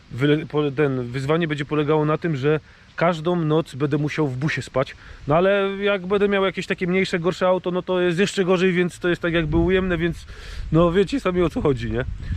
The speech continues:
Byleby nie spać w jakimś mieszkaniu i, i tak dalej. Zawsze muszę spać w busie bądź w moim aucie.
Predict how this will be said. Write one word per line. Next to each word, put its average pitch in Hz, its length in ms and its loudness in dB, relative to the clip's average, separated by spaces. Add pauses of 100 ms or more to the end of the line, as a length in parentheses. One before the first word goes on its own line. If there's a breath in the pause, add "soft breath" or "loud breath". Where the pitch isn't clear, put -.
(120)
Byleby 190 320 2
nie 202 100 0
spać 185 220 -4
w 160 40 -4
jakimś 160 280 -4
mieszkaniu 165 540 -2 (580 loud breath)
i, 147 260 -4
i 139 100 -4
tak 147 200 0
dalej. 113 300 2
Zawsze 165 360 -2
muszę 160 240 -4
spać - 420 -4 (260)
w 143 360 2 (300)
busie 247 420 -2 (240 loud breath)
bądź 214 280 2
w 185 120 2
moim 196 300 4
aucie. 123 480 -2